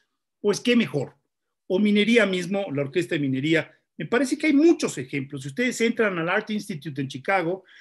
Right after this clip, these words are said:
se van a encontrar con que hay una sala de la familia no sé cuántos. Y cruzan ustedes a la otra sala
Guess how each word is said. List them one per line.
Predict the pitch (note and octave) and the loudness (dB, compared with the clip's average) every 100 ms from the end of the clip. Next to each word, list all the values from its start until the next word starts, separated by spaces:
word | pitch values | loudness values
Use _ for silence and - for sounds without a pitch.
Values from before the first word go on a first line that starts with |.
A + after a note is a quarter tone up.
| - _ | -20 _
se | - | -2
van | F#3 B3 | 2 4
a | |
encontrar | B3 G#3+ G#3 G#3 | 2 0 -4 -6
con | G3 | -4
que | A#3 | 0
hay | A#3+ | 2
una | B3 A#3 | 4 4
sala | - A#3+ B3+ | 2 2 2
de | A3+ | 2
la | F#3+ D3+ | 2 0
familia | E3 F#3 A3 F#3+ | -4 0 0 0
no | F#3 | -2
sé | - C3+ | -8 -10
cuántos. | A#2 - - | -14 -16 -20
Y | C4 C3 | -20 -10
cruzan | - B3+ A#3+ A3+ | 0 2 2 0
ustedes | E3+ G#3+ A3 G3 | 0 2 2 2
a | |
la | F3+ | -2
otra | G3 A3 | 0 -2
sala | F#3 A3+ | -2 -2